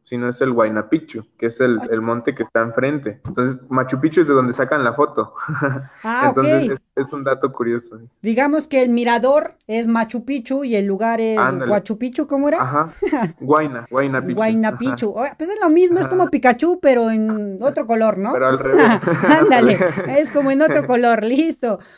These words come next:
Speaker 2: Ok, no, pues qué chido, ¿eh? Yo la verdad sí tengo como que ganitas de alguna vez conocer este, Machu Picchu, bueno, Huachu Picchu, Hua-, Hua-, Huachacachu Picchu, esa cosa, pero está, está bueno, ¿eh? Está bueno.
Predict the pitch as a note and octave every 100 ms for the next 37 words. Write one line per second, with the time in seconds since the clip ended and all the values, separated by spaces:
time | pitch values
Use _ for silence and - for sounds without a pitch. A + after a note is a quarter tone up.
0 | - A3 A#3 D4+ F4+ F4+ G#3 E4 - E4
1 | D4 A3+ C4+ D#4 E4 D4 D4+ D4+ D4 D4+
2 | D4 C#4+ G3+ F#3 G3 F#3+ G3+ A3 A#3+ C4
3 | G3+ F#3+ A#3+ A#3+ A#3 A3+ G#3+ G3 F3 A3
4 | G#3+ - _ _ - F#3+ F3+ - G3 G3+
5 | G#3 A3 B3 B3+ F#3+ G3 F3 D3+ - _
6 | _ _ _ _ - G3+ G3+ G3 B3+ -
7 | C#4+ D4+ B3+ G3 G3 G3 F#3 A3 A3+ A3
8 | A3 A3 A3 - - G#3+ - C4 E4+ D#4
9 | C#4+ C#4+ A#3+ C#4+ D#4+ F#4 - _ - _
10 | - A#3 A#3 A3+ A3+ C4 B3 A#3+ D#4 C4+
11 | C#4 G#3+ A#3 C4+ B3 A#3+ A#3 E3+